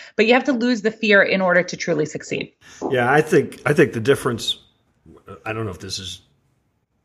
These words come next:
Speaker 2: universal, but the difference for me is I don't see stuff as <laughs> failure. So maybe
Speaker 1: Right.
Speaker 2: that's why I don't think it that way.
Speaker 1: You know why, John? Because you have a lot of confidence. <laughs>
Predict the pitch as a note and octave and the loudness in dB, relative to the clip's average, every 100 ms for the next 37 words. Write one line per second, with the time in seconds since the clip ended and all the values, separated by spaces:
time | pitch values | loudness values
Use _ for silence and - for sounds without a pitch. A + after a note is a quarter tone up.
0 | _ _ _ _ _ _ C3 C#3 A#2+ D#3 | _ _ _ _ _ _ -2 0 4 2
1 | - G2+ G2 A2 B2 - D3 G#2 B2 C#3 | 2 -2 -4 -4 0 0 0 -6 0 0
2 | A2 C3 C#3 A#2+ - - D#3+ D3+ - G#2 | 2 2 2 -2 -4 -4 -4 -4 -8 -8
3 | F#2 G#2+ - G3 G3 C#4 - - - - | -8 -10 -8 -8 -4 -4 0 -2 0 -4
4 | - - D4+ D3+ D#3 C#3+ C#3+ C#3+ D3 - | 2 2 4 0 -2 -2 0 -2 -4 -8
5 | D#3+ - A2+ G2+ G2 G2 A3+ B3 B3 B3+ | -10 -10 -14 -14 -16 -6 2 4 6 6
6 | A3 G#3 A3 C#4+ D#4 D4+ C#4 A3 G3 F#3 | 4 4 0 -2 -4 -6 -8 -6 -6 -4
7 | G3 G3 F3+ D#3 D#3+ - F3+ D3+ D3+ - | -4 0 2 0 -2 -8 -10 -10 -10 -8
8 | F3+ F3+ E3+ G3+ F#3+ - - | -8 -6 -4 0 0 -2 -8